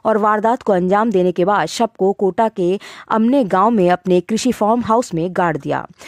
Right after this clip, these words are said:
शक के आधार पर जब पुलिस ने कड़ी पूछताछ की तो सभी आरोपियों ने अपना जुर्म कबूल लिया। आरोपियों की निशानदेही पर पुलिस ने अमने गांव के खेत से शव को बरामद कर लिया और सभी आरोपी हिरासत में लेकर न्यायिक रिमांड पर भेज दिए गए।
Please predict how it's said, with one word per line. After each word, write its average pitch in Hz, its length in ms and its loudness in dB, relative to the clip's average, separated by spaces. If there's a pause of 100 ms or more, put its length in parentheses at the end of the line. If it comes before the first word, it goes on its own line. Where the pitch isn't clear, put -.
(180)
शक 277 280 -2
के 262 100 4
आधार 208 380 2
पर 139 200 -2
जब 196 280 0
पुलिस 226 280 -2
ने 175 120 -2
कड़ी 208 280 -2
पूछताछ 208 520 -4
की - 380 -8
तो 233 60 -2
सभी 208 260 -2
आरोपियों 196 420 2
ने 202 120 0
अपना 175 380 0 (280)
जुर्म 208 300 2
कबूल 180 360 0
लिया। 131 300 -6 (380)
आरोपियों 214 400 2
की 208 160 0
निशानदेही 190 580 2
पर 156 240 -2
पुलिस 214 440 0
ने 180 280 2 (200)
अमने 220 280 2
गांव 208 240 2
के 202 160 -2
खेत 226 400 0
से 165 300 0
शव 220 340 -2
को 165 140 2
बरामद 170 400 -2
कर 147 140 -4
लिया 143 200 -2
और 175 80 0
सभी 190 320 -2
आरोपी 175 540 0 (260)
हिरासत 220 440 0
में 170 80 2
लेकर 180 420 2
न्यायिक 180 340 0
रिमांड 180 320 0
पर 160 160 -2
भेज 180 260 2
दिए 143 200 -4
गए। 131 200 -14